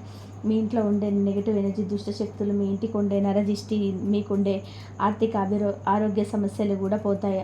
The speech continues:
అరవై నిమిషాల్లో మీకు మార్పు చూస్తారు, ఏదో ఒక శుభవార్త వింటారు, మీ కష్టం నుండి బయటపడే మార్గం తెలుస్తుంది. కనుక ప్రతి ఒక్కరు కూడా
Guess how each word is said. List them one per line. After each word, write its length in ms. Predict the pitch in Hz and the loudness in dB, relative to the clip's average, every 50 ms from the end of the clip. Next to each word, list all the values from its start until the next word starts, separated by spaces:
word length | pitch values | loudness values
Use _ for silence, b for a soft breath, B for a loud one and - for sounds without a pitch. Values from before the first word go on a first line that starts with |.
| - | -2
అరవై 280 | 190 196 190 196 214 208 | -4 -2 0 0 2 2
నిమిషాల్లో 440 | 202 196 202 202 - 208 202 202 196 | 2 2 0 0 0 0 0 2 2
మీకు 260 | 196 196 196 - 214 | 2 0 0 0 0
మార్పు 360 | 208 202 185 190 202 - 226 220 | 0 2 2 0 -2 -2 -4 -2
చూస్తారు, 380 | - 202 - - 196 190 190 190 - B B B B B B B | -2 -2 -2 -2 -2 -2 -2 -2 -6 B B B B B B B
ఏదో 160 | 202 226 233 233 | 2 2 4 4
ఒక 120 | 214 - 214 | 2 2 0
శుభవార్త 560 | - - 196 202 196 202 202 196 196 - 208 | -2 -2 0 2 2 2 2 0 0 -2 -2
వింటారు, 460 | 196 202 202 196 185 202 196 196 190 - B B B B B B | 0 0 0 0 0 0 0 0 -2 -4 B B B B B B
మీ 120 | - 220 226 | -2 -2 0
కష్టం 400 | 220 226 208 208 - - 226 220 214 | 0 0 -2 0 0 0 2 2 4
నుండి 200 | 208 202 202 208 208 | 4 2 2 2 0
బయటపడే 520 | 190 202 202 202 202 214 208 208 202 202 202 202 | 0 2 2 2 2 0 0 0 2 2 2 2
మార్గం 400 | 196 196 202 220 208 208 226 226 | 2 2 2 2 2 2 2 2
తెలుస్తుంది. 560 | 214 208 202 202 196 - - 220 202 190 180 175 | 2 2 0 -2 -2 -4 -2 -2 -2 0 -2 -2
కనుక 340 | - 208 202 202 196 - 214 208 - | -2 -2 -2 0 0 -2 -2 -2 -2
ప్రతి 240 | 214 208 202 220 | -2 0 0 0
ఒక్కరు 320 | 196 202 202 - 214 202 202 | 0 0 -2 -2 -2 -2 0
కూడా 260 | - 202 202 226 | 0 2 2 2